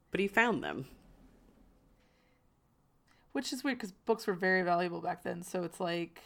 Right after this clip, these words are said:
Speaker 1: Wait, who just left them in the woods? <laughs>
Speaker 2: I don't know. But have you read any, have you read Paradise Lost or
Speaker 1: I did in college, but I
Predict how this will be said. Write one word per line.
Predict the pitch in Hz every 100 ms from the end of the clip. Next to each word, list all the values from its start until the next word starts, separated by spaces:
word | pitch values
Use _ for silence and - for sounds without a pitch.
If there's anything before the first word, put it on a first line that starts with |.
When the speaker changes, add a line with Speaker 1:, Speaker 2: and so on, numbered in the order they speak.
| -
Speaker 1:
Wait, | 311 -
who | - 359
just | 330 -
left | 226 269 -
them | 240 226
in | 220
the | 214
woods? | 277 - - 240
<laughs> | - - - - -
Speaker 2:
I | - -
don't | - -
know. | - - - - - - _ _ _ _ _ _ _ _ _ _ _ _ -
But | 220
have | 208 226
you | 220
read | 220 208
any, | 190 202 196
have | 202 202
you | 196
read | 190
Paradise | 202 202 196 185
Lost | 202 196 190 - -
or | 190 180 180 180 185 - - - - - - 196
Speaker 1:
I |
did | 185 233 285
in | 294
college, | - - 196 208 208 190
but | 160 139
I | 143